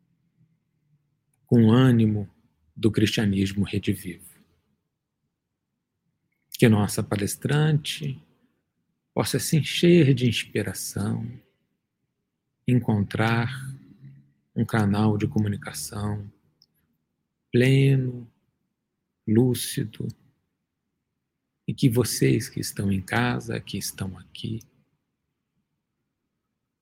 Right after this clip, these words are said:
entrem nesta sintonia de aprendizado,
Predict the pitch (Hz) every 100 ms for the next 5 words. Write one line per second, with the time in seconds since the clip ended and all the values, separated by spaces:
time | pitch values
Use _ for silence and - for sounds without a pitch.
0 | _ - 135 143 135 123 110 110 110 -
1 | - 107 - 104 104 101 101 123 123 120
2 | _ _ _ _ _ _ _ _ _ _
3 | _ 107 107 95 _ - 131 147 123 101
4 | 98 101 107 107